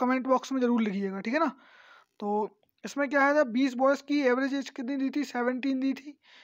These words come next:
और गर्ल्स की कितनी दी थी? सिक्सटीन दी थी। क्या बोला था क्वेश्चन में कि एक, एक बॉयज़ और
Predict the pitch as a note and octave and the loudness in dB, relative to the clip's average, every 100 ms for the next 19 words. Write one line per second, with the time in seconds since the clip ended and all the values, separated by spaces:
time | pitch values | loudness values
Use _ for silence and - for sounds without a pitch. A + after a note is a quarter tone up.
0 | _ - G3+ A#3+ A#3+ C#4 C#4+ B3 C4+ C4 | _ -18 -4 -4 -4 -6 -6 -4 -4 -2
1 | D#4 D4+ - - A#3 G3+ F#3+ G3 B3+ C4+ | -4 -4 -12 -4 -4 -4 -8 -6 -2 0
2 | C4+ C#4 C4+ C4+ B3 C#4 C#4 D4 C4 C4+ | 0 0 -2 -4 -6 -6 -6 -6 -6 -4
3 | C#4+ A#3+ G3+ A#3 C4+ C4+ | -4 -6 -6 -4 -2 -2